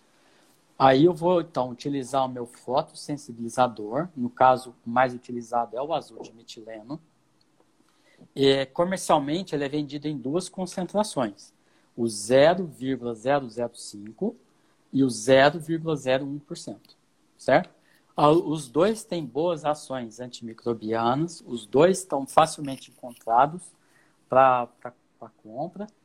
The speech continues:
e são acondicionados em tubete anestésicos ou em seringas, né? Então, fica fácil, você usa ou com uma carpule ou na própria seringa que o fabricante fornece. Troca apenas a, a agulha. Aí você, então,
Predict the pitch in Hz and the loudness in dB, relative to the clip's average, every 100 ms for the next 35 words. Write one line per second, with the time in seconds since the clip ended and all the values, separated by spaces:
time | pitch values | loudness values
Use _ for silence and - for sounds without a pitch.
0 | _ _ 151 - 170 165 180 165 175 151 | _ _ -10 0 0 0 -6 -4 -2 2
1 | 143 123 110 127 - 131 113 123 120 131 | 2 2 -12 -14 -10 -10 -6 -6 -6 -12
2 | 156 - 143 156 - 170 175 175 175 165 | -12 -6 -4 -4 -10 -10 -8 -8 -10 -12
3 | - 196 120 98 _ _ _ _ - 117 | -12 -10 -10 -12 _ _ _ _ -14 -14
4 | - 127 131 156 156 - 131 139 - 135 | -10 -12 -10 -6 -6 4 4 4 -4 -6
5 | 147 135 123 113 - _ _ _ - 151 | -4 0 -2 -4 -14 _ _ _ 4 4
6 | 170 - 139 - 143 - 143 151 165 - | 4 -4 -6 0 -2 0 -6 -4 -6 -16
7 | _ 143 170 185 _ - 139 - 127 127 | _ -6 -6 -12 _ -4 -4 -2 -4 -4
8 | - - 135 113 123 131 127 - 127 127 | -8 -10 -8 -6 -10 -10 -14 -10 -10 -8
9 | 123 120 - 156 151 101 - _ _ _ | -8 -10 -8 -8 -6 -10 -16 _ _ _
10 | _ _ - 127 127 151 - 123 139 135 | _ _ 2 2 4 2 2 0 0 2
11 | 131 160 156 127 131 120 120 127 _ _ | 2 2 -4 -10 -10 -10 -14 -16 _ _
12 | _ _ _ _ _ _ _ 123 127 131 | _ _ _ _ _ _ _ 0 2 4
13 | 170 175 170 156 156 147 135 120 | 4 4 4 4 4 2 2 0